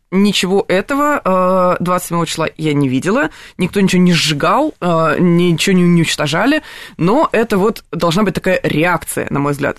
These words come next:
Целая следственная группа огромная, восемьдесят четыре следователя или восемьдесят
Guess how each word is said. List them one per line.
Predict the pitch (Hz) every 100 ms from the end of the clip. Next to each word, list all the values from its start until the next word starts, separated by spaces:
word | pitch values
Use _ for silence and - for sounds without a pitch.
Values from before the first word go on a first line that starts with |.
| -
Целая | 226 277 294 226 - 185
следственная | - 220 214 160
группа | 180 -
огромная, | - 170 175 185 170 131 -
восемьдесят | 151 196 233 196 170
четыре | - - 185 196 160
следователя | - 151 151 220 254 214
или | 170 151
восемьдесят | 156 160 156